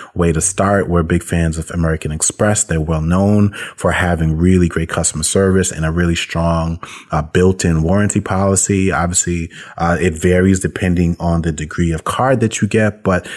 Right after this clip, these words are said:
their baseline levels of service around those kinds of issues are really helpful.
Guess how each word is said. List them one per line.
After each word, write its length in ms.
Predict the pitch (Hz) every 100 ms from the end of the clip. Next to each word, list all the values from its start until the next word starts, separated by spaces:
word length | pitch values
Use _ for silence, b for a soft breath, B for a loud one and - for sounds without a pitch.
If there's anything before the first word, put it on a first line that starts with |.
| -
their 140 | 107
baseline 760 | 90 98 117 120 - 107 101 95
levels 340 | 90 87 87 87
of 140 | 87 82
service 420 | - 87 85 -
around 240 | 165 165
those 160 | 160 -
kinds 260 | - 165
of 100 | - -
issues 360 | 80 - 82 -
are 120 | -
really 200 | 85 80
helpful. 480 | 87 120 147 190